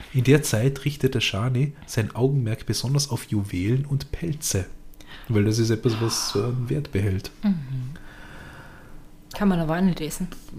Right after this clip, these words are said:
Speaker 1: Na, aber verkaufen.
Speaker 2: Mhm.
Speaker 1: Und tatsächlich hatte er bald einen großen Einbruch begangen, mit einem Komplizen vom Militär.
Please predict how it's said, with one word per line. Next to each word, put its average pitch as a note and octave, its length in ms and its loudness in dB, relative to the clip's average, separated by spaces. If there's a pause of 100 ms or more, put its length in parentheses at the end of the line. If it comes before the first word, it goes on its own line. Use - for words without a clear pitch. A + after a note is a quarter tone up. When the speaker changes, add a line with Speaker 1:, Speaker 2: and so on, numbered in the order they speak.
(300)
Speaker 1:
Na, B2 320 4 (1000)
aber G2 160 4
verkaufen. G#2 540 0 (320)
Speaker 2:
Mhm. G3+ 120 -4 (460)
Speaker 1:
Und D3+ 140 8
tatsächlich F3+ 680 4 (180)
hatte C3 220 2
er B2 60 4
bald C3 280 0
einen C3 160 2
großen C3+ 400 -2
Einbruch C#3+ 340 0
begangen, G#2+ 520 0 (500)
mit C#3+ 140 8
einem C#3+ 160 8
Komplizen C#3+ 600 4
vom C3+ 160 4
Militär. C3+ 480 4